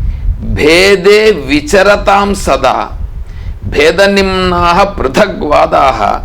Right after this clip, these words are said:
తస్మాత్ తే కృపణాః స్మృతాః."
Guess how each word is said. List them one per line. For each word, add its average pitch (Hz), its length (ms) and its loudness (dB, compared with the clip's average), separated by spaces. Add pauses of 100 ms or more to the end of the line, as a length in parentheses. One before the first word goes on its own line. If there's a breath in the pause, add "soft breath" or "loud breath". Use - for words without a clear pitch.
(360 loud breath)
తస్మాత్ 190 1300 -2
తే 214 500 2 (100)
కృపణాః 202 880 2
స్మృతాః." 139 1200 0